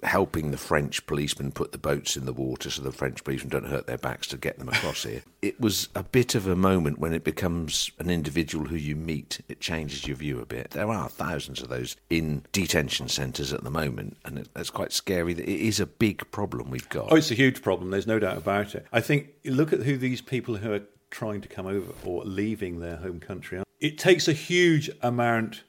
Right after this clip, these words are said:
Speaker 2: of confidence and courage to leave your home country and leave your family and leave everything you know to go to a country where you don't speak the language and you've got nothing. You've got no money, you've got no introductions, you've got nowhere to go,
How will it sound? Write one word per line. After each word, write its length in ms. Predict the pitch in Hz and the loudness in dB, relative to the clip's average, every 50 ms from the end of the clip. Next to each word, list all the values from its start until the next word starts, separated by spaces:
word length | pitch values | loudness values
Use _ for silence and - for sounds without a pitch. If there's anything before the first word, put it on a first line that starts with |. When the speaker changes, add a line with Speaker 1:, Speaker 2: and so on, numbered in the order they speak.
| _ _ _ | _ _ _
Speaker 2:
of 160 | 123 113 - | -2 -2 -2
confidence 680 | - - - 135 123 117 - - 98 98 92 92 - - | -4 0 2 2 2 2 0 -2 -2 -2 -2 -2 -4 -8
and 240 | - - 104 101 101 | -6 -6 -6 -6 -6
courage 560 | - - 120 110 101 92 87 85 - - - | -2 2 2 4 4 4 2 0 -2 -8 -14
to 120 | - - 104 | -10 -8 -6
leave 460 | 104 104 110 113 113 113 113 101 104 | 0 2 2 2 2 0 -2 -2 0
your 180 | 104 101 98 90 | 2 2 2 0
home 220 | 98 107 101 101 98 | 0 -2 -2 -2 -4
country 540 | - - 92 87 82 - - 87 87 90 | -4 -6 -6 -6 -6 -6 -4 -2 -2 -2
and 100 | - 92 | -2 -4
leave 240 | 87 87 95 110 107 | -4 -2 -2 -2 0
your 120 | 123 120 117 | -2 -4 -4
family 440 | - - 92 87 87 87 87 92 | -4 -4 -4 -4 -4 -4 -6 -6
and 120 | - 82 90 | -6 -8 -6
leave 260 | 90 92 90 80 - - | -4 -4 -6 -6 -6 -6
everything 400 | 101 92 98 110 - - 107 107 | -6 -6 -4 -6 -6 -6 -4 -2
you 160 | 107 104 101 | -2 -2 -2
know 360 | 95 90 82 78 76 76 76 78 - _ _ | -2 -4 -4 -6 -6 -6 -8 -10 -12 _ _
to 100 | - 117 | -4 -2
go 440 | 101 120 117 113 113 113 117 120 123 | 4 6 6 8 8 10 10 8 8
to 360 | - - - - - 120 104 | 6 2 -4 -2 2 2 2
a 80 | 107 107 | 2 2
country 500 | 107 - 127 123 135 135 - - 131 120 | 0 -2 -2 -2 -2 -4 -2 0 0 2
where 260 | 110 107 101 98 101 | 4 2 2 2 0
you 80 | 101 95 | -4 -4
don't 280 | - 113 113 127 123 127 | 0 0 0 0 0 -2
speak 240 | - - 123 - | -4 -4 -4 -2
the 80 | - 104 | -2 -4
language 460 | 95 90 87 85 82 87 90 82 - - _ | -4 -4 -6 -6 -6 -8 -8 -10 -12 -10 _
and 100 | - 104 | -4 0
you've 200 | 107 107 110 107 | 2 2 0 2
got 300 | - 120 - 107 - - - _ _ _ | 2 2 2 2 0 -4 -12 _ _ _
nothing. 540 | 98 101 107 101 101 - - 87 82 82 - - | -2 -2 -2 -2 -4 -6 -10 -10 -10 -10 -10 -8
You've 180 | - 98 95 | -6 -6 -2
got 220 | - 104 95 - - | -2 -2 -2 -2 -2
no 180 | 104 113 113 | -2 -2 0
money, 380 | 110 98 92 90 90 90 90 - | -2 -2 -4 -6 -6 -8 -10 -10
you've 160 | - 95 82 78 | -12 -14 -12 -10
got 160 | 92 85 - | -10 -8 -4
no 220 | 98 98 113 117 | 0 0 2 2
introductions, 680 | 113 107 - - 98 90 85 - - - 85 87 85 - - | 2 0 -2 -4 -4 -6 -6 -8 -10 -12 -12 -12 -12 -10 -10
you've 160 | 98 87 76 | -8 -6 -6
got 160 | 98 - - | -6 -4 -2
nowhere 320 | 98 101 107 104 107 104 | 0 0 2 2 0 0
to 100 | 104 - | -2 -4
go, 260 | 87 78 85 82 85 | -6 -6 -6 -4 -6